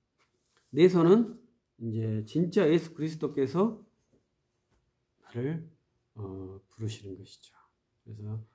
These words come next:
그래서 오늘 사도행전에 잘 나와요.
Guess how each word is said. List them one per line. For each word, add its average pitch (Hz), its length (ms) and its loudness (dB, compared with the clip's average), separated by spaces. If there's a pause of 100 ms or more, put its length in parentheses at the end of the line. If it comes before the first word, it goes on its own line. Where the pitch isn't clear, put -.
(100)
그래서 127 220 2
오늘 131 100 4
사도행전에 170 580 0 (320)
잘 113 240 -8
나와요. 117 540 -6